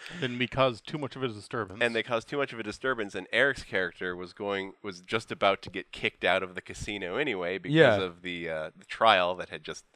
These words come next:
Speaker 2: occurred.
Speaker 3: Mm.
Speaker 2: And, uh, they both got thrown out together.
Speaker 3: Aha.
Speaker 2: And, uh, Nate and Terrell's character were thrown into the same jail cell as, as
Speaker 3: Ah.
Speaker 2: Eric's character is in,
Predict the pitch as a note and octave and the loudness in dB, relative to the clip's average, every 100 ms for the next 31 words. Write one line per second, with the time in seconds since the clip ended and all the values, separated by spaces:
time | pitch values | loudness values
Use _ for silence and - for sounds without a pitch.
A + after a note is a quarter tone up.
0 | - F#2+ F#2+ D#2 F2 _ C#3+ D3+ D#3 C3 | -14 -10 -8 -6 -8 _ -4 -2 -2 -2
1 | G#2 F2+ _ _ _ _ - G#2 F#2+ F#2 | -6 -10 _ _ _ _ 0 4 4 4
2 | F2+ F#2 F2+ E2+ E2 D#2+ - _ _ A2+ | 0 -2 0 2 0 -2 -6 _ _ 0
3 | A#2 A2+ C#3 C#3+ - G2 - G#2 F#2+ F#2+ | 0 2 -2 -2 0 0 0 -6 -2 -2
4 | - A2+ B2 G2+ E2+ E2+ _ _ _ _ | -4 0 2 2 0 -6 _ _ _ _
5 | _ - A#2 C3+ C#3 G2+ - _ _ - | _ -4 4 8 8 6 0 _ _ 4
6 | A2 G#2 G2+ G2+ G2 F#2+ F#2+ _ A2 A2 | 6 6 4 2 4 4 0 _ 0 2
7 | A#2 A2 G2 F#2 - - - - B2+ A#2 | 2 -2 -10 -12 -16 -20 -12 -2 0 0
8 | - - F#2+ F2+ - F#2+ E2+ - A2 G2 | -4 -4 -2 -2 -4 -10 -12 -10 -6 -6
9 | F#2 G2 F2 - G2+ F#2+ G2+ G2+ G2+ - | -6 -12 -10 -2 -2 0 4 6 6 2
10 | F2+ E2+ G2+ F2 E2+ - - - - E2 | 0 2 2 0 -4 -8 -14 -10 -4 -2
11 | E2 B2+ B2+ C#3+ C#3 A#2+ G2+ - - F#2 | 2 8 10 12 12 10 8 0 0 0
12 | F2+ F#2+ F2 E2+ E2+ F2 | 0 -4 -6 -6 -12 -16